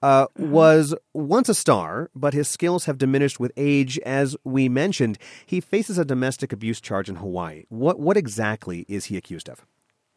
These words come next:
Speaker 2: So, uh, Reyes was arrested on October thirty-first in Hawaii. He was on vacation there with his family.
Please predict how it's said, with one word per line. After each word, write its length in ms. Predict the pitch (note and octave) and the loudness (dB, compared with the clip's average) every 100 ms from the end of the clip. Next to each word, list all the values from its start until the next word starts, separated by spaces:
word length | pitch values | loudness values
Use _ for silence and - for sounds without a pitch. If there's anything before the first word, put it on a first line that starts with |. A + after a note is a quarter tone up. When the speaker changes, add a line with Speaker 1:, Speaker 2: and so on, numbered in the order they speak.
| - - - - _ - | -20 -20 -20 -20 _ -8
Speaker 2:
So, 520 | - C4 C4 B3+ B3 | 2 6 8 8 6
uh, 400 | - A3+ A3 G#3+ | 4 2 4 4
Reyes 260 | A3+ E4+ - | 2 2 0
was 120 | G#4 | -4
arrested 760 | A#3 F#3+ G#3 - G3 F#3+ F#3 F3+ | -2 0 -2 -2 0 2 2 2
on 140 | G3 | 0
October 400 | F3+ - F#3+ F3+ | -2 -4 -4 -4
thirty-first 600 | - F3+ F#3 F#3+ F#3 F#3+ | -4 -6 -6 -4 -2 0
in 60 | A3 | -2
Hawaii. 380 | G#3+ G#3 A#3+ | -2 -2 -2
He 120 | C4+ G3 | -2 -4
was 140 | E3+ | -2
on 160 | F3+ E3+ | -4 -4
vacation 460 | E3+ - E3 F3+ | -8 -8 -10 -8
there 180 | F3 F3+ | -6 -4
with 140 | F3+ | -6
his 200 | - F3 | -6 -10
family. 560 | - - D#3+ E3 F#3+ A#3+ | -10 -10 -8 -6 -4 -6